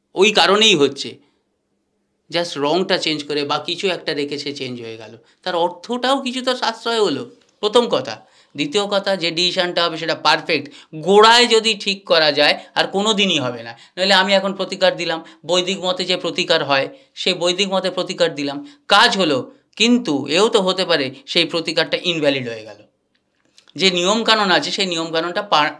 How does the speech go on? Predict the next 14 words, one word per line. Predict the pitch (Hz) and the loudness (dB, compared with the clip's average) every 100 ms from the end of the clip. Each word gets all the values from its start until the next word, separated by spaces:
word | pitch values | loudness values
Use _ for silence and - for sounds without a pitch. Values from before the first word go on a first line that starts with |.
| _ | _
মানতে | 156 170 170 151 | 0 0 2 -2
পারলেন | 139 113 107 | -4 -10 -14
না, | 107 117 - | -18 -20 -12
সেখান | 170 190 | -6 -6
থেকে | 202 | -4
ইনভ্যালিড | 190 180 170 147 135 | -4 -2 0 0 -2
হয়ে | 120 110 | -8 -14
গেল। | 107 110 _ _ - - | -18 -20 _ _ -20 -14
সুতরাং | 156 196 208 | -6 -4 -2
আমাকে | 170 180 208 | -2 -2 -6
পয়েন্ট | 202 143 147 175 | -6 -4 -2 -2
ওয়াইজ | 175 175 156 | -2 -2 -4
দেখতে | 147 143 151 | -10 -10 -8
হবে, | 147 151 233 | -6 -6 -10